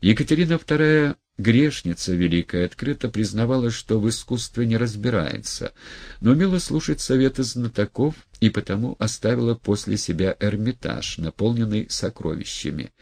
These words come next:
Ее же внук Николай Первый, напротив, не стыдился указывать художникам, как надо работать,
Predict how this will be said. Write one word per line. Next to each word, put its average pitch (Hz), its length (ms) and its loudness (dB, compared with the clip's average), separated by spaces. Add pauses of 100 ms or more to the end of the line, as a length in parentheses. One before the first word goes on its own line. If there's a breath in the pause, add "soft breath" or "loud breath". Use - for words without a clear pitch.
(440 loud breath)
Ее 151 260 6
же 147 140 2
внук 170 360 0
Николай 92 480 0
Первый, 80 360 -2
напротив, 139 540 -2
не 143 160 0
стыдился 135 600 -2
указывать 107 540 0
художникам, 95 800 -2
как 98 260 0
надо 104 280 0
работать, 127 640 -6